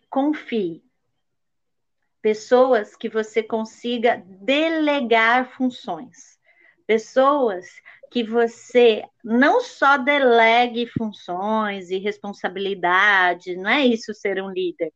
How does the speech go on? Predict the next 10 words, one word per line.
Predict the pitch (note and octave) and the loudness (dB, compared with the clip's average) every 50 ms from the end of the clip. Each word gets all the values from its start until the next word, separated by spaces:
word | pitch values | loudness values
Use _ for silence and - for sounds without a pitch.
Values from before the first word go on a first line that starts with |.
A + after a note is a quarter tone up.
| _ | _
falar | _ G3 F3+ F#3 F#3 F3 E3 E3 - - _ | _ 0 2 2 2 0 0 -2 -6 -6 _
da | - G3 G3 F#3+ | 0 2 4 6
ordem. | F#3 F3+ F3+ E3+ E3+ E3 _ - - _ _ _ _ - - _ _ | 6 6 6 6 4 0 _ -18 -20 _ _ _ _ -20 -20 _ _
Ser | - - - - B3 B3 C4 | -20 -4 0 2 4 4 4
um | B3+ A#3+ | 2 0
líder | A3+ A3+ A#3+ C4 C#4 A#3+ G3+ G3+ F#3 F3 F3+ F3 _ _ _ _ _ _ | 0 0 0 0 -2 -4 -4 -4 -4 -4 -8 -12 _ _ _ _ _ _
é | G3+ G#3+ A3 | 0 0 2
trabalhar | G#3+ G#3+ - B3 A#3 A#3 A3 A3+ A3 A3 G#3+ G#3+ G#3+ A3 A3+ | 0 0 0 0 0 2 2 2 0 2 0 0 0 0 -2
em | A#3 A#3 A3+ | -4 -6 -6
parceria, | - A#3 A3+ A#3+ C4+ C4 C4+ - - - C4+ C#4 C#4+ B3 A3+ A#3+ B3 B3+ B3+ A#3+ A3 G3+ F#3 F3 F3 E3+ | -4 -2 -2 -2 -2 -4 -8 -12 -10 -6 -6 -4 -4 -4 -2 0 0 0 2 2 0 0 -2 -4 -8 -12